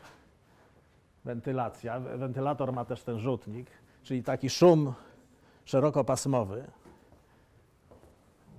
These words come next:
szum wentylatora. I nam by chodziło o to, żeby można było rozseparować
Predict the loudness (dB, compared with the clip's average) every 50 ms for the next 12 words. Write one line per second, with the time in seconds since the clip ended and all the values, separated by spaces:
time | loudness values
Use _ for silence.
0 | -20 -20 -20 -20 -20 -20 -20 _ -8 -4 -4 -2 -2 -2 -2 -2 -2 -2 -2 -2
1 | -4 -4 -6 -6 -6 -8 -8 -12 -14 -18 -20 -20 -20 -20 -20 -20 -20 -20 -20 -20
2 | -20 -20 -20 -20 -20 -20 _ -10 -8 -8 -8 -8 -12 -8 -2 0 2 4 6 6
3 | 6 8 6 6 6 6 4 6 4 4 2 2 2 0 0 0 2 0 2 2
4 | 2 2 0 0 -2 -6 -14 -20 -20 -20 _ _ -20 -20 -20 _ -20 -20 _ _
5 | _ -6 -2 -2 -2 0 0 -2 0 0 2 2 0 0 -2 -2 -2 -2 0 0
6 | 0 0 0 -2 -4 -6 -14 -16 -20